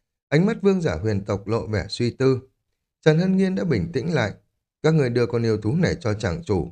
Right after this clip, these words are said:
còn ta muốn làm thí nghiệm mới. Được rồi, ba người gật đầu rời đi.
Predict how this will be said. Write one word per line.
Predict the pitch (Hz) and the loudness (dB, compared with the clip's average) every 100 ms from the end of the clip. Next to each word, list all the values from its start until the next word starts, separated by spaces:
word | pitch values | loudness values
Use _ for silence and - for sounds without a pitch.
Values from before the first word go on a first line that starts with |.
| - - | -8 -4
còn | 107 107 | -2 0
ta | 107 | 0
muốn | 104 113 | 2 2
làm | 160 120 - | 2 0 -2
thí | 127 | -2
nghiệm | 135 - | -2 -2
mới. | 92 110 226 - _ _ _ _ _ _ _ 107 | 0 0 0 -4 _ _ _ _ _ _ _ -6
Được | 92 | -4
rồi, | 95 95 82 - _ _ | -2 -2 -2 -10 _ _
ba | - 180 | -2 2
người | 151 110 | 2 2
gật | 101 101 | 0 -2
đầu | 107 101 92 | -2 0 0
rời | 95 82 | -2 0
đi. | 123 127 | 0 -2